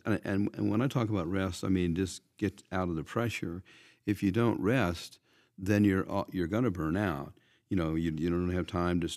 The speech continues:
to, to just read the Bible for you. You don't have time just for the family,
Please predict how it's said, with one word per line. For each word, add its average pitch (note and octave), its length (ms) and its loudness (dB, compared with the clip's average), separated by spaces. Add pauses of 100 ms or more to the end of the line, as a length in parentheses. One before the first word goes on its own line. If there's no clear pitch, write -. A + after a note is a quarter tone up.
to, E2 140 -6 (220)
to D#2 120 -6 (120)
just F2 300 -4 (140)
read G2 200 2
the D#2+ 60 -4
Bible D#2+ 440 -2
for D2+ 180 -2
you. E2 460 2 (520)
You D#2+ 200 -2
don't E2+ 260 -2
have E2+ 220 -2
time F2 420 0
just E2+ 240 -4
for F#2 100 -6
the D#2 120 -2
family, F2 500 0